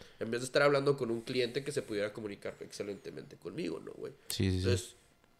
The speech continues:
Speaker 1: como funcionó es, a mí me dieron unas marcas de patinetas de las cuales yo me tenía que encargar,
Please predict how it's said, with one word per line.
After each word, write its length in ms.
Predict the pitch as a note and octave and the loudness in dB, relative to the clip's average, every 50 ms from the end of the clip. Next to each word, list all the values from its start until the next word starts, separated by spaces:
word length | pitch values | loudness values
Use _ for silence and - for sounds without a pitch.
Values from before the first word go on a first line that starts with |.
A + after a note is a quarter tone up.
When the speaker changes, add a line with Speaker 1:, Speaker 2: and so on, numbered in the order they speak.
| _ | _
Speaker 1:
como 220 | - - A#2+ A#2 A2 | -6 0 0 2 2
funcionó 480 | B2 B2+ A#2+ - C#3 D3 E3+ E3+ D#3+ | 2 0 -2 0 6 10 12 12 12
es, 280 | D3+ C3+ C3 B2+ B2 - | 12 12 10 8 8 4
a 60 | A#2 | 0
mí 100 | A2 A2+ | 0 0
me 80 | A2 A2+ | 0 2
dieron 220 | A2 A2+ A2 A2 | 4 4 2 2
unas 260 | A2 A2 A2+ A2 - | 0 -2 -4 -4 2
marcas 680 | C3+ D#3 E3 D#3+ C#3+ - - B2 A#2+ B2+ - - - - - - | 6 8 8 8 6 4 0 -2 -2 -2 -4 -8 -10 -12 -8 -8
de 80 | A2 | -6
patinetas 760 | - - - - A#2 C3 D#3 D3 C3+ - A2 A2 A2 A2 - | -6 -6 -6 -4 2 4 4 4 4 2 -4 -6 -6 -6 -6
de 80 | - A2 | -4 -4
las 120 | G2+ F#2+ | -4 -4
cuales 200 | - G2+ G2 F#2+ F#2+ | -4 -6 -6 -4 -4
yo 80 | G2+ | -4
me 80 | G2+ A2 | -4 -4
tenía 300 | - A#2+ A#2 A2+ A2 - | -4 -2 -2 -2 -2 -4
que 80 | - A#2 | -4 0
encargar, 500 | A2+ C#3+ C#3 C#3 C3+ B2 A#2 A2+ - | 4 4 6 6 6 6 4 2 -2